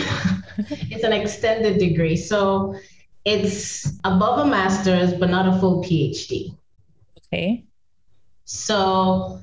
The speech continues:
Speaker 1: and it was a condensed program. So this was supposed to be a four-year program. They condensed it into three years. So it hits above a master's degree. But if I was to go and do my thesis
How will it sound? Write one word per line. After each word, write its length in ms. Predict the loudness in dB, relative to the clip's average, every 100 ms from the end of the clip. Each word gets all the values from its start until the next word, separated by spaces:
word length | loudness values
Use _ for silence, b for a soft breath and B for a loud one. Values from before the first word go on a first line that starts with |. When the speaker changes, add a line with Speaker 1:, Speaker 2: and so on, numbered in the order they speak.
| -8
Speaker 1:
and 140 | -2 0
it 160 | 2
was 240 | 2 2 0
a 120 | -2
condensed 840 | 2 4 4 2 2 2 0 -6 -2
program. 360 | 0 2 0
So 120 | 0
this 160 | 0 0
was 120 | -2
supposed 240 | -2 0 0
to 60 |
be 100 | 2
a 120 | 2 0
four-year 380 | 0 2 2
program. 360 | 0 0 2 2
They 80 | 2
condensed 340 | 2 2 2
it 80 | 2
into 220 | 2 2
three 240 | 0 2 4
years. 340 | 2 -2 -4
So 120 | 0
it 100 | 2
hits 320 | 2 0 -2 -2
above 300 | 0 2 4
a 80 | 4
master's 460 | 4 2 -2 -4 -2
degree. 600 | 0 2 2 2 -2 B B B
But 180 | 0 0
if 160 | 2 2
I 120 | 2
was 280 | 4 2 2
to 60 |
go 280 | 0 2 2
and 240 | 4 4 4
do 120 | 4
my 220 | 4 4 0 0
thesis 600 | 2 2 2 0 0 -2